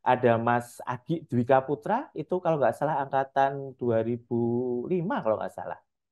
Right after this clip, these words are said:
Atau dua ribu, saya lupa. Ada Mas Ilham Satria, angkatan dua ribu enam belas, ada Mas Fatoni Ega, itu juga angkatan dua ribu enam belas, dan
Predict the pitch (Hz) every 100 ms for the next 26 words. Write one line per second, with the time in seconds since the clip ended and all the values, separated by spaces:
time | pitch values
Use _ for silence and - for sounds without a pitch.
0 | _ _ _ _ _ _ 120 120 143 117
1 | 110 120 127 156 156 139 104 95 - _
2 | _ _ - 143 127 135 131 131 135 -
3 | 135 123 131 131 127 123 - 135 - 139
4 | 151 220 294 _ - 123 127 131 131 117
5 | 117 123 123 120 135 - 113 123 123 131
6 | - 156 - 190 196 165 170 - 147 151
7 | 151 _ _ - 143 165 135 120 120 123
8 | 123 135 123 113 110 117 107 143 151 143
9 | 120